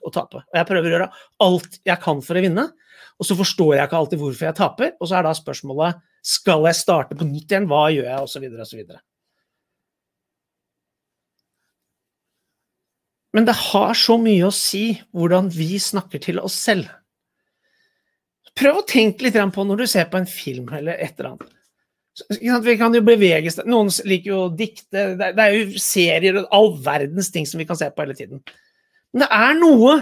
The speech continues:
med noen av disse seriene som gjør at, altså vi vet at det er cliffhangerne som på en måte gjør at det stopper akkurat på slutten, der det er mest spennende, slik at du ikke kan vente,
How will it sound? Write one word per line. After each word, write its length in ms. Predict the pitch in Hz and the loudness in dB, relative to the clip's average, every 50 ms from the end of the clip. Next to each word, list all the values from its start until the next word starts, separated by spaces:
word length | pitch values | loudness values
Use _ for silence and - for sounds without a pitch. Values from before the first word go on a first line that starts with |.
| 196 _ - | 0 _ -2
med 220 | 214 226 240 247 247 | 0 0 0 2 0
noen 220 | 233 208 190 196 | 0 0 0 0
av 80 | 202 202 | 0 0
disse 180 | 190 - 196 175 | -2 -2 -4 -8
seriene 420 | - 170 147 135 143 156 170 147 _ _ _ _ _ _ _ _ _ - - | -6 -8 -8 -8 -10 -10 -10 -12 _ _ _ _ _ _ _ _ _ -12 -4
som 160 | - 226 233 | -2 0 2
gjør 240 | 214 185 170 165 170 180 | 2 4 4 2 2 2
at, 180 | 185 185 185 - - | 0 -2 -4 -6 -6
altså 160 | 175 170 180 | -4 -4 -2
vi 100 | 185 190 175 | -2 0 0
vet 160 | 175 160 - | 0 -2 -2
at 100 | 202 - | -6 -8
det 60 | 180 | -8
er 80 | - - | -8 -4
cliffhangerne 640 | 185 156 - - - 165 151 160 160 170 208 233 226 | -6 -6 -6 -4 -6 -6 -4 -4 -4 -4 -2 -4 -4
som 140 | 226 220 185 | -4 -6 -6
på 60 | 190 202 | -4 -4
en 60 | 190 | -4
måte 200 | 175 180 - 170 | -4 -4 -4 -4
gjør 220 | 151 143 143 147 | -2 -2 0 -2
at 160 | 156 156 - 151 156 | -2 -4 -6 -12 -8
det 100 | 160 156 | -8 -8
stopper 380 | - - - 170 - - 151 139 | -6 -4 -4 -4 -4 -4 -10 -10
akkurat 340 | - _ - 170 160 151 - | -10 _ -4 -2 -2 -2 -2
på 80 | - 151 | -6 -8
slutten, 400 | - 156 147 151 - 165 170 170 156 | -4 -4 -6 -6 -6 -8 -6 -4 -2
der 140 | 151 147 143 | -2 -2 -2
det 60 | 151 | -4
er 80 | 151 151 | -4 -4
mest 180 | 143 - - - | -6 -6 -6 0
spennende, 340 | - 180 160 147 156 180 185 | 2 2 2 2 0 -2 -2
slik 220 | 160 165 156 - 147 | -2 -4 -8 -8 -10
at 140 | 160 - - | -10 -6 -4
du 320 | 160 156 160 - - - _ _ _ _ _ _ _ - | -4 -4 -4 -6 -12 -20 _ _ _ _ _ _ _ -12
ikke 240 | 190 - - 160 160 160 | -10 -6 -4 -4 0 2
kan 160 | 175 170 175 | 2 2 4
vente, 320 | 175 170 160 143 - 180 | 4 4 2 2 -4 -6